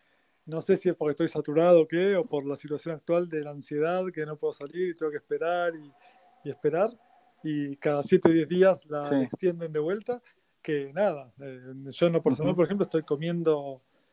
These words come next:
Speaker 1: eh, mucho más de lo que debería, o sea, como cuando no tengo hambre, pero bueno, eso es,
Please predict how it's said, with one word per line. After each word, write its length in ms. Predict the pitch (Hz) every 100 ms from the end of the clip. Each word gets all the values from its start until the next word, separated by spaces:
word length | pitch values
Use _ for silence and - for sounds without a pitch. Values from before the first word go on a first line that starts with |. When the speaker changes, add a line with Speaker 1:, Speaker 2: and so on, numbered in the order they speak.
| _ 151
Speaker 1:
eh, 420 | 139 135 135 135
mucho 380 | 143 175 175 160
más 160 | 175
de 80 | 175
lo 140 | 156 147
que 80 |
debería, 480 | 147 147 165 220 254
o 60 | 170
sea, 180 | 147 135
como 260 | 165 165
cuando 220 | 151 151
no 80 | 151
tengo 200 | 156 156
hambre, 280 | 175 208 247
pero 200 | 247 147
bueno, 260 | 160 151 139
eso 300 | - 147 143
es, 180 | 135